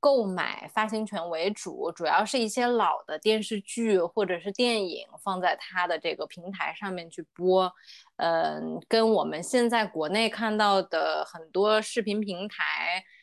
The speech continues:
呃，播的大部分的剧和电影一样，就是他购买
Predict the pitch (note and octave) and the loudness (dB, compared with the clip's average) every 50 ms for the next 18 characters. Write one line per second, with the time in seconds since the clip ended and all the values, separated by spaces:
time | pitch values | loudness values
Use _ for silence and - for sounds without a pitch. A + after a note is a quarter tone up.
0 | - _ - - _ _ - E3 E3 D#3+ E3 D#3+ D#3+ E3 - - G#3 A3 A3 G#3+ | -20 _ -20 -20 _ _ 0 2 4 4 4 2 0 -4 -4 0 4 4 6 4
1 | G#3+ G#3 G#3 G#3+ G3 G3+ G3 G#3+ G3+ F#3 G#3+ F#3+ F3+ F3 E3+ - - G3 G3 F#3+ | 4 2 2 2 2 2 0 -4 -6 -6 -6 -4 -4 -6 -8 -8 -2 -2 -2 -2
2 | - E3 D#3+ D#3 D#3+ D#3+ D#3+ D#3+ E3 E3 E3 - A3 G#3+ G#3+ G3+ E3+ C#3+ C#3+ C#3 | -2 -6 -6 -6 -4 -4 -4 -2 -2 -4 0 0 2 2 2 0 -2 -4 -6 -10
3 | - E3+ C#3+ D3+ F3 F#3 F#3 E3+ D#3+ D#3+ - G3 G3 - G3 - - - A3 G3+ | -12 -10 -4 -2 0 0 0 -2 -4 -8 -8 -8 -8 -8 -10 -12 -10 -4 -2 -2
4 | G3 - G3 G3+ G3 - - C4 B3+ A#3 G#3 F#3+ E3+ | 0 0 0 -2 -2 2 4 4 4 6 4 2 0